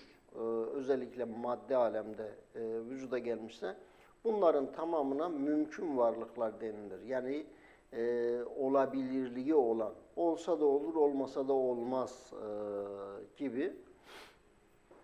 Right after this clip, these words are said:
Mümkün nitelikli varlığın, e, diyorlar ki,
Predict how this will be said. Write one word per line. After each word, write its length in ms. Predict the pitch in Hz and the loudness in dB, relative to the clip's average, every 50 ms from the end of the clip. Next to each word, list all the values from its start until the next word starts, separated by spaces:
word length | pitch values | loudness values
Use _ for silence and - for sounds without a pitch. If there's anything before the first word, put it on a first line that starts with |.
| _ _ _ _ _ _ _ _ _ _ _ _ _ - - 127 | _ _ _ _ _ _ _ _ _ _ _ _ _ -20 -16 -8
Mümkün 480 | 139 165 208 214 - - 330 269 262 247 | -2 0 0 0 -2 -2 -6 -4 -4 -4
nitelikli 600 | 208 - - 196 185 170 156 139 139 151 139 131 | -8 -4 -2 -2 -2 -2 -2 -2 -2 0 4 6
varlığın, 520 | 151 185 208 196 165 143 139 131 135 160 | 6 6 6 6 2 0 0 2 2 0
e, 400 | 220 285 - - - - - 139 135 131 127 127 127 127 127 127 127 127 127 123 123 - | 0 -4 -10 -16 -16 -10 -6 -4 -2 -2 -2 -2 -2 -2 -2 -2 -2 -4 -4 -6 -6 -6
diyorlar 400 | 202 220 196 151 139 131 - - | -4 -2 2 2 2 2 0 -4
ki, 80 | 107 | -8